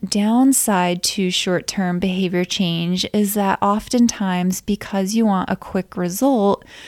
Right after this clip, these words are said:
you may not be addressing the behavior change appropriately. You might be relying on willpower, resisting urges or fighting urges, among other things.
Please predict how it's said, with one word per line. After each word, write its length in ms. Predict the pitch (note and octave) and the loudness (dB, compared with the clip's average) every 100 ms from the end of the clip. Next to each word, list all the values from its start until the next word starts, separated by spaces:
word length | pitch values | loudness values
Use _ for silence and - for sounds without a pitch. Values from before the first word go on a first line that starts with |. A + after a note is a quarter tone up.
| - - | -12 4
you 140 | A#3 | 6
may 260 | A3+ A3 A3+ | 8 6 6
not 300 | C4+ C4+ - | 6 4 2
be 160 | A3+ | 2
addressing 680 | G#3 F#3+ F#3 - A#3 A3 A3 | 2 2 0 0 2 4 6
the 280 | A3 G3 G3+ | 4 2 0
behavior 640 | F#3 F#3+ F#3 F#3 F3+ F#3+ | 2 0 0 -2 2 0
change 540 | F#3 - F3+ F3 F3 - | 0 -2 -2 0 -2 -4
appropriately. 1120 | F#3 - B3 B3 - F#3 - - - - G#3 - - - - | -8 -4 2 2 2 0 0 -2 -4 -2 -4 -8 -20 -20 -6
You 140 | A3+ A#3 | 4 6
might 560 | A3+ B3 C#4 - - | 8 6 2 -2 -4
be 400 | A3 G#3 G#3 G#3 - | 0 2 4 2 2
relying 800 | G3+ G3 G3 E3+ F3 F#3+ G3 G3 | 0 2 0 0 0 2 2 2
on 420 | F3+ E3+ F3 F3 | 0 0 0 -2
willpower, 1120 | F3 F3+ F3+ F3+ - F#3 E3+ F3 F3 E3+ E3+ F3+ - - - | 0 2 2 2 -4 -4 -2 0 0 0 0 -4 -10 -20 -10
resisting 840 | F#3+ G3+ F#3+ - F#3 - G#3 G3+ G3 - | 0 0 2 -2 -4 -2 2 2 2 -2
urges 640 | F3+ F3+ F3+ F#3 F3+ F3+ F3+ | -2 0 0 0 0 0 0
or 100 | F3 | -4
fighting 680 | - - F3+ F3 F3+ F3 | -6 -4 -2 0 0 0
urges, 840 | F#3 F3+ F3+ F3+ F3+ E3+ F3 F3 F#3 | 0 0 0 0 -2 0 -2 -2 -4
among 380 | G3+ F#3 F3 F3 - | -2 0 0 -2 -2
other 280 | F3+ E3+ | -2 -2
things. 500 | F#3 - - G#3+ G#3 | -4 -6 -4 -4 -4